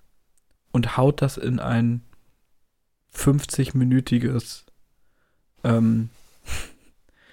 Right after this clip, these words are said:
ich sag's jetzt einfach, äh, fünfzig-minütige, fünfzehnminütiges total chaotisches,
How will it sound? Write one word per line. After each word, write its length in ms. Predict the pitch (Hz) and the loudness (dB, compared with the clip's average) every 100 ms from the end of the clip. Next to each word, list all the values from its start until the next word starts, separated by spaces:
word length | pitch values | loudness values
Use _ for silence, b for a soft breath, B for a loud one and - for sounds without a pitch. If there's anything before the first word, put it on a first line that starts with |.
| b b | b b
ich 40 | - | -4
sag's 160 | 120 | -2
jetzt 120 | 123 113 | -2 -4
einfach, 340 | 113 117 - | -4 -6 -4
äh, 280 | 123 117 131 | -4 -4 -4
fünfzig-minütige, 920 | - 147 - 131 131 131 127 120 120 - | 0 0 0 -2 0 0 0 0 -2 -2
fünfzehnminütiges 1120 | - 165 - - 139 139 127 127 - 123 - | 0 0 0 0 2 2 2 0 0 -2 -2
total 340 | 127 131 131 | -4 0 0
chaotisches, 800 | - 123 127 123 120 110 - - | 0 0 0 0 -2 -2 -6 -14